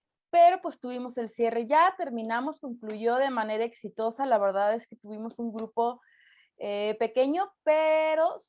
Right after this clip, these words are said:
súper colaborativo. Me encantan estos grupos, ¿no? Donde estuvimos viendo por ahí muchísima información, eh, en el tema de cómo se planea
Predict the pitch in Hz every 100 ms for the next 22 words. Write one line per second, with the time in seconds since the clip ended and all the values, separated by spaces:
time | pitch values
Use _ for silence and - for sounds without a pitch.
0 | - 311 339 339 262 208 196 190 190 233
1 | 240 269 233 214 233 240 294 277 - 269
2 | 240 233 240 262 494 _ - 196 233 339
3 | 226 214 196 - 208 226 233 220 226 226
4 | 226 202 190 202 220 226 _ _ _ -
5 | 214 208 - 240 247 247 220 190 170 -
6 | 214 208 - 196 190 190 - 233 233 226
7 | 233 233 240 240 _ _ 180 196 190 196
8 | 190 135 202 196 190 226 220 233 214 208
9 | 185 180 _ _ - 233 233 240 - 226
10 | _ 220 208 202 220 220 214 180 160